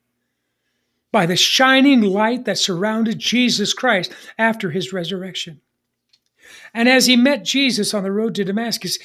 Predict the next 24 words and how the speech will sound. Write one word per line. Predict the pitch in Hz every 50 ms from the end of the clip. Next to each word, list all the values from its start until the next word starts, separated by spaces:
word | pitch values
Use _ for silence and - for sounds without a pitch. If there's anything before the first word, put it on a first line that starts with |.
| - -
he | - 302 330 349
knew | 359 349 349 339 311
automatically | 302 294 285 285 269 277 294 311 302 277 - - 214 170
who | 143 196 202
Jesus | 160 202 226 233 196 170 196 - -
was, | - 247 220
because | - - 208 - - 240 202 -
the | 226
Bible | 165 185 262 294 302 262 220
says | - - 226 202 - - - - - _
he | - 247
said, | 208 - - 214 202 - - - _
"Lord." | - 185 202 254 277 269 233 185 160 165 156
He | 202
called | 202 - - 285 294 302 285 226
him | 240 208
Lord, | 208 233 277 311 285 226 180 -
so | - 202 208
he | 202 214
knew | 220 214 254 302 320 254
that | 180 180 139 - - _ _ _
it | 220 220
was | 196 170 -
Jesus. | - 240 262 254 208 - - - - - -